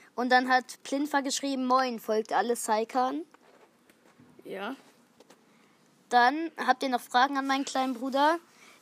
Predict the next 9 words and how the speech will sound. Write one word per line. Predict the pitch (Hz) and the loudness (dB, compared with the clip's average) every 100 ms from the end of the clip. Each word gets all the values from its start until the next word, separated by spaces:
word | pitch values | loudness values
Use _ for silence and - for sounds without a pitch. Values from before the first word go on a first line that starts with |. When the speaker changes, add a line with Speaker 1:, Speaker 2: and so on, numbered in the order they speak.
| - | -6
Speaker 1:
Ich | 233 | -2
mag | 240 247 - | 4 4 4
deinen | 302 302 302 | 0 0 0
Podcast | 302 294 - 294 302 - | -2 -2 -2 2 2 0
von | - 226 | -8 -6
Jost. | 214 208 262 - - - _ _ _ _ - - | -2 0 0 0 -8 -14 _ _ _ _ -20 2
Dann | 247 247 | 4 4
von | - 226 220 | -2 -6 -4
Foxgirl. | - 254 - - 285 311 | 0 0 0 0 2 4